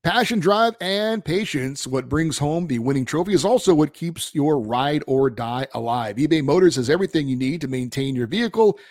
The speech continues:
at a level up to its peak performance. From superchargers to roof racks to exhaust kits,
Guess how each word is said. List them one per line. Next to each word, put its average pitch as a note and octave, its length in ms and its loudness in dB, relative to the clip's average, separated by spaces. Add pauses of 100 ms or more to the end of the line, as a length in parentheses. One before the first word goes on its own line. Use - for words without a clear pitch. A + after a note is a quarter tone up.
(240)
at F#3 120 2
a - 20 2
level F3 540 2
up D3+ 220 -4
to D3+ 120 4
its C#3+ 140 0
peak - 300 -4
performance. A#2 520 -2
From A2 140 -10
superchargers E3+ 880 -2
to - 80 -16
roof D3 300 0
racks D3 300 -2
to A#2+ 120 -6
exhaust A#2+ 460 -4
kits, B2+ 260 -2